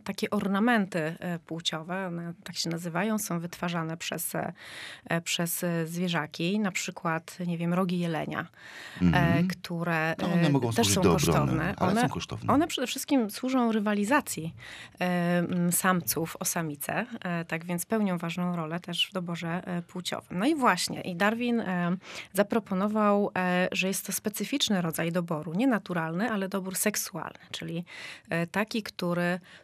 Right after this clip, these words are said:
Speaker 1: mm, opiera się na pewnych cechach, które z jakiegoś powodu tej płci przeciwnej się podobają.
Speaker 2: To są te cechy,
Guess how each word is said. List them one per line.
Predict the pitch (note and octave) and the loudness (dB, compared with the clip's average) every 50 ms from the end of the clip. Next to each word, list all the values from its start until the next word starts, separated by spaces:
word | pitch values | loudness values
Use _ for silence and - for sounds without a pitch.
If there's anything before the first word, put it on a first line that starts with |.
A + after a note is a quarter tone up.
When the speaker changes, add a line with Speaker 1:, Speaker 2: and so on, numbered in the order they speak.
| - | -6
Speaker 1:
mm, | - F3+ F3 F3+ F3+ - | -2 0 2 2 0 0
opiera | - F#3 - G3+ G3+ G#3 G#3 | -2 -4 -2 0 2 2 2
się | G3+ - F3+ | 2 2 0
na | F3+ F3 | 0 -2
pewnych | - F#3+ F3+ F#3 F3 E3+ - | 0 -2 -2 0 0 -2 -2
cechach, | - - A#3+ D4 - C#4+ C4 A#3+ | -2 -2 -2 0 2 2 0 0
które | - - - - F#3+ F#3 F#3 | -2 -8 -4 0 2 2 2
z | F3+ F#3 | 2 0
jakiegoś | F#3 F#3 - C#4+ A4+ F#4 - | -4 -4 -4 -4 -2 -4 -4
powodu | - - G3 F3+ F3 F#3+ G3+ G#3+ G#3+ A#3 A#3 A#3 A#3 - _ _ _ - - | -2 -2 -2 0 0 2 0 2 2 2 2 2 0 -2 _ _ _ -10 -4
tej | - F3+ F3+ F3 | -2 -2 -2 -2
płci | - F#3 F3+ F3 - - - | -6 -8 -6 -6 -6 -4 -4
przeciwnej | - - G3 F3 - - F#3 F3+ F#3 F#3+ F#3 F3+ F#3+ G#3 A3+ - - - | -4 -4 -4 -2 -2 -2 -2 0 0 2 2 2 2 0 -2 -4 -8 -6
się | - - F#3 F3+ - _ _ _ | -4 -2 -2 -2 -4 _ _ _
podobają. | - G#3 G3 F#3+ F3 E3+ F3 F#3 E3+ E3 D#3+ D3+ D#3+ D#3+ F3 B3+ F4 B4+ | 2 4 4 4 4 2 0 -2 0 -2 -2 -2 0 0 2 2 2 0
Speaker 2:
To | - A2+ | -2 -4
są | A2+ - - G2+ F2+ | -4 -2 -2 -2 -2
te | - - F2+ | -2 -4 -6
cechy, | - - - G2 - - - | -6 -4 -4 -6 -6 -6 -8